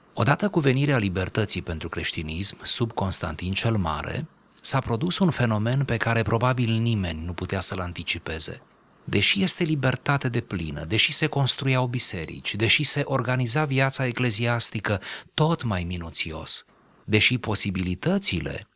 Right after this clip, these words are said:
și relevanța bisericii creștine era într-o creștere exponențială de la un an la altul, deși urma să, să se construiască acea perioadă bizantină, acel imperiu bizantin, care cu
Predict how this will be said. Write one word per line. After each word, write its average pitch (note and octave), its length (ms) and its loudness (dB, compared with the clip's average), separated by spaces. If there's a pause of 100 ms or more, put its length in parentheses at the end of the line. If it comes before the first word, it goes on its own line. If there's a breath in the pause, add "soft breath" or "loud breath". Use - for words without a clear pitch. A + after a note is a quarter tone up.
și - 220 0
relevanța B2 640 0
bisericii G#2 540 0
creștine G2 640 -2 (300 loud breath)
era G#2 320 2
într-o G2+ 280 0
creștere A#2+ 520 -2
exponențială G#2 880 0
de G2+ 120 -4
la G#2 120 -4
un F#2+ 240 -8
an C#3 300 -4
la A#2+ 140 -4
altul, D#2+ 680 -8 (220)
deși B2 440 4
urma C#3 600 -2
să, A#2+ 380 4 (180)
să - 300 2
se F#2+ 340 4 (240)
construiască B2 960 2
acea A2 380 -2 (280)
perioadă G#2+ 600 0
bizantină, F#2 880 -4
acel - 240 -8
imperiu B2+ 580 -6
bizantin, F2+ 640 -6 (240 loud breath)
care F#2+ 220 -4
cu G2 260 -8